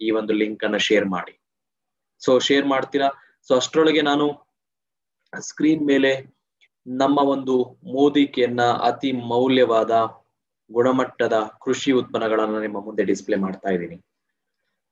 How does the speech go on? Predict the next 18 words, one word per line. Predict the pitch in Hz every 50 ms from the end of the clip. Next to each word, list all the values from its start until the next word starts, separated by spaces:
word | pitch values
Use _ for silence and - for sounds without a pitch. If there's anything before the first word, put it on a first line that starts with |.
| _ _ _ _ _ _ - -
So | 131
ಸ್ನೇಹಿತರೆ, | - - 160 165 165 170 170
ನೀವು | 165 156 147
ತಯಾರಿ | - 147 151 160 170 165
ಮಾಡ-, | 165 160 156 151 151 147 143 - 131 -
ತಯಾರಿ | - 135 139 143 147 147 147
ಇದ್ದೀರಾ? | 143 139 143 139 143 143 139
ಒಂದು | 131 127 123 123 117
ಕಡೆ | 131 127 123
ಕೂತ್ಕೊಳ್ಳಿ | - - 143 143 - - 143 139 135 131
ಅಥವಾ | 127 127 127 120
ಕೇಳಿಸ್ಕೊಳ್ಳಿ, | - - 139 143 147 143 143 - - 139 131 127 127 123
correct | 120 - 120 120 117 - 123
ಆಗಿ | 120 113 117
ಅರ್ಥ | 113 113 - 135
ಮಾಡ್ಕೊಳ್ಳಿ. | 127 127 123 117 113 - 123 120
ಯಾಕೆಂದ್ರೆ | 117 117 - 127 127 131 127 127
ನಮ್ಮ, | 123 123 120 120 117